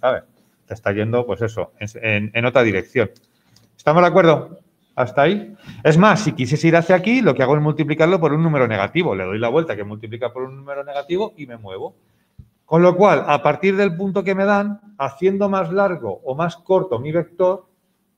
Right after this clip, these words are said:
y cambiándole el sentido con el signo, puedo viajar a cualquier punto que esté alineado. Y os garantizo, de hecho siempre ofrezco una matrícula de honor,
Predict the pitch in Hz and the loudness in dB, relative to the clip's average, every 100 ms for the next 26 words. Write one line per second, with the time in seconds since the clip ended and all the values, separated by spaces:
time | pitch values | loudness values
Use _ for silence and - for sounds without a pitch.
0 | _ - _ _ 160 123 113 123 131 139 | _ -20 _ _ -6 -4 -4 -4 -2 -2
1 | 147 156 147 160 143 117 104 104 - 175 | -2 -6 -6 -2 -2 0 -4 -4 0 0
2 | 160 185 - - 147 147 147 143 160 143 | 0 -2 -6 -6 2 4 4 2 2 2
3 | 120 135 123 147 160 170 120 - - - | 0 0 -2 0 0 0 -2 0 -2 0
4 | 135 117 113 123 107 80 - _ _ - | -2 0 -2 -2 -4 -4 -10 _ _ -2
5 | 156 135 147 139 139 190 208 220 214 135 | 2 4 2 0 -2 -6 -4 -4 -4 -6
6 | 143 139 131 127 131 - 127 123 120 113 | -8 -10 -6 -6 -8 -10 -10 -8 -8 -6
7 | 117 104 104 165 220 | -2 -2 -2 -4 -6